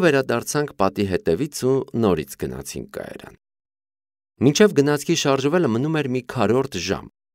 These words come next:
Դատարկ կառամատույցի վրա դրված էին կաթի մի քանի բիդոններ։ "Դուք շարժվեցեք", ասացի ես, "թե չէ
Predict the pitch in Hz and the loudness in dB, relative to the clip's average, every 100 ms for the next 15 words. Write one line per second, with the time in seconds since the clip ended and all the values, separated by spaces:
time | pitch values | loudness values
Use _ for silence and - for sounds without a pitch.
0 | _ _ _ _ _ _ - 110 110 147 | _ _ _ _ _ _ 0 4 4 2
1 | 151 - - 101 92 92 90 107 101 123 | -2 -4 0 2 4 2 2 0 0 0
2 | 127 151 113 113 127 131 131 127 120 113 | 0 0 0 0 0 0 0 -2 -2 -2
3 | 110 135 123 - 120 117 117 107 107 101 | -2 -4 -4 -4 -4 -2 -2 -2 0 0
4 | 87 67 57 - _ _ _ _ _ _ | -2 -6 -10 -16 _ _ _ _ _ _
5 | _ _ _ _ _ - 110 101 - 98 | _ _ _ _ _ 0 2 2 4 2
6 | 101 113 127 - 156 - - _ - 113 | 2 -2 -4 -4 -6 -6 -20 _ -6 -4
7 | 69 - 73 73 - _ _ _ _ 175 | -4 -6 -6 -6 -6 _ _ _ _ 2
8 | 175 180 | 4 4